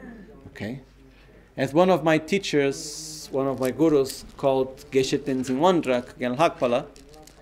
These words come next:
he told me once, "You are learning well, you are studying well,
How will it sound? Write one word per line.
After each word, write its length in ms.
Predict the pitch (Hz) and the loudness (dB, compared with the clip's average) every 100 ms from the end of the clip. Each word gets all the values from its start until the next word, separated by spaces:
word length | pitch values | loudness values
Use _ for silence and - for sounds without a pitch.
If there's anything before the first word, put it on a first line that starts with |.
| - - - - | -20 -20 -20 -10
he 120 | - | -6
told 300 | 190 190 190 | 4 6 6
me 80 | 175 | 6
once, 560 | 170 170 165 - - - 147 160 - - - - - - _ - - _ _ _ _ _ _ - | 2 2 0 -10 -12 -16 -20 -20 -20 -20 -20 -20 -20 -20 _ -20 -20 _ _ _ _ _ _ 2
"You 160 | 196 | 6
are 120 | 185 | 8
learning 380 | 175 170 165 156 | 8 6 4 2
well, 360 | 123 143 226 170 | 2 0 0 0
you 120 | 170 | 2
are 80 | 160 | 2
studying 460 | - 170 156 143 120 | 4 6 6 4 2
well, 320 | 117 202 | 0 0